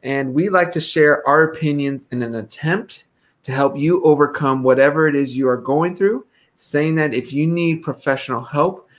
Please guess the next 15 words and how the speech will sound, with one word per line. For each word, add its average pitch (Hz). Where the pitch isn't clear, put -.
we 131
urge 135
you 131
to -
seek -
it 190
and 117
to 113
find 135
it. -
Please 180
do 151
not 151
just 123
rely 117